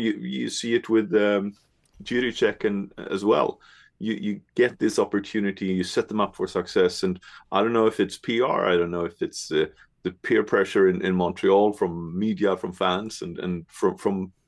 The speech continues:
maybe, uh, the, the lack of success over the last decades.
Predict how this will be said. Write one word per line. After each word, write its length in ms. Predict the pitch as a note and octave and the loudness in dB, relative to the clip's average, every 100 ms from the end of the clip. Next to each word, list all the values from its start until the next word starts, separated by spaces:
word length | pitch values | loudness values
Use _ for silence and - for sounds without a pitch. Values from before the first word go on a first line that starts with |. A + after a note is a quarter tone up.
| - G2 G2+ | -14 -2 0
maybe, 360 | G#2 G#2 G2+ - - - _ | 2 2 0 -4 -20 -20 _
uh, 240 | - F#2 F2+ - _ _ _ _ _ _ - | -2 0 0 -6 _ _ _ _ _ _ -4
the, 160 | A2+ | -4
the 160 | G#2+ G#2 | 2 4
lack 340 | G2+ G#2+ - | 4 2 -4
of 100 | G2+ | -8
success 800 | - G2+ - A#2 G#2 - - - _ _ _ _ - | -6 -6 -2 -2 -2 -6 -8 -12 _ _ _ _ -2
over 300 | G2+ F#2+ F#2 | 0 2 2
the 120 | F2+ | 2
last 500 | F2 F2+ - - - _ _ _ _ _ _ - - | 0 -2 -6 -18 -20 _ _ _ _ _ _ -10 -2
decades. 540 | F2+ - B2+ E3+ | -2 0 -2 -4